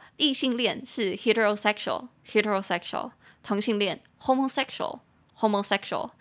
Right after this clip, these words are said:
双性恋 bisexual，bisexual。By the way，我就突然想到说，我之前有一个朋友问过我一个很有趣的问题，就是说，“How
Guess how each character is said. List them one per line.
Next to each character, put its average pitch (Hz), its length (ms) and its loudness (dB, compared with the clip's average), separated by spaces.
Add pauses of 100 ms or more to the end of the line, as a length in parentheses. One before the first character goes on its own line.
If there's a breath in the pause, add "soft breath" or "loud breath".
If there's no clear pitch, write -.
(220 loud breath)
双 403 400 4
性 233 280 0
恋 214 320 -2 (220)
bisexual，bisexual。 - 1900 0 (460 soft breath)
By 247 140 6
the 240 80 2
way， 233 100 2
我 196 140 0
就 240 160 -4
突 254 80 0
然 214 140 2
想 - 200 0
到 208 160 4
说， 202 280 0
我 214 120 -2
之 220 40 -10
前 285 160 4
有 247 80 2
一 - 20 2
个 220 80 0
朋 226 140 0
友 214 40 4
问 240 240 2
过 226 120 2
我 196 80 4
一 - 20 -4
个 202 100 0
很 233 120 0
有 190 100 -2
趣 208 140 -2
的 202 40 2
问 208 140 0
题， 180 160 -4
就 208 100 0
是 214 60 2
说， 220 160 4 (100)
“How - 220 8